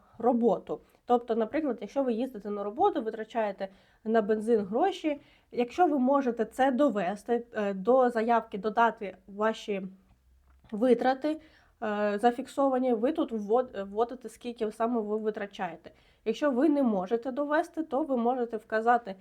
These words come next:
е, сто два п'ятдесят, це на місяць. Е, це максимум, що ви можете, ну, типу, списати. Далі, які ви платите, що ви платите щомісяця? Е, Einkommensteuer, тобто податок, е, на дохід,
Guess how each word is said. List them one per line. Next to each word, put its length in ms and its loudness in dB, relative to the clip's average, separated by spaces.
е, 180 -2
сто 300 2
два 280 4
п'ятдесят, 760 -2
це 340 -2
на 240 2
місяць. 640 -4
Е, 200 -6
це 120 0
максимум, 520 -2
що 140 -12
ви 120 -8
можете, 540 -8
ну, 100 -2
типу, 400 -10
списати. 600 -2
Далі, 280 4
які 380 2
ви 180 2
платите, 760 -2
що 160 0
ви 80 0
платите 400 2
щомісяця? 640 -4
Е, 60 -4
Einkommensteuer, 920 4
тобто 400 -6
податок, 680 0
е, 240 2
на 200 2
дохід, 560 -2